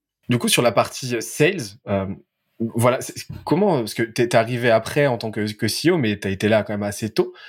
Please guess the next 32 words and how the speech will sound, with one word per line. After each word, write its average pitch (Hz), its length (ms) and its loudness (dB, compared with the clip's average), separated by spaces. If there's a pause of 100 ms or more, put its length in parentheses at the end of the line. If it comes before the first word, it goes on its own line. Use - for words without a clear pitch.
(140)
Co-, - 140 0
comment 185 220 2
ça 160 120 -4
s'est - 160 -2
passé, 131 360 2
euh, 104 280 -2 (220)
voilà, 113 180 4 (320)
quand 117 140 0
vous 107 100 0
êtes 117 100 2
passé 120 220 0
du 107 140 -4
zéro 123 340 2
à 110 180 2
un 156 120 -10 (360)
pour 110 120 2
aller 120 80 4
chercher 139 320 2
justement 127 340 -4
ces, 101 240 -4
ces 107 160 -8
quatre 120 160 2
cent 120 180 -2
mille 120 240 0
de, 104 120 0
euh, 95 420 -2
de, 95 180 -6
d'A 101 240 2
R 147 140 2
R 151 40 0
à 120 40 2
l'époque ? 117 380 -6